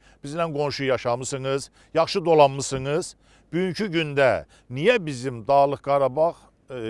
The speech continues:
Yerevanı birləşdirilməlidir? Bu ki, bizim əzəli dədə-baba torpaqlarımızdır. Xankəndi kimin olub ki, sən deyirsən ki, bugünkü gündə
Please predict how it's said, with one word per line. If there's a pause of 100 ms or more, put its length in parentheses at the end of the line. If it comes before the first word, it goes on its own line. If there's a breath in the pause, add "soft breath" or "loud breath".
(120)
Yerevanı
birləşdirilməlidir? (260 soft breath)
Bu
ki,
bizim
əzəli
dədə-baba
torpaqlarımızdır. (580 soft breath)
Xankəndi (680 soft breath)
kimin
olub
ki,
sən
deyirsən
ki,
bugünkü
gündə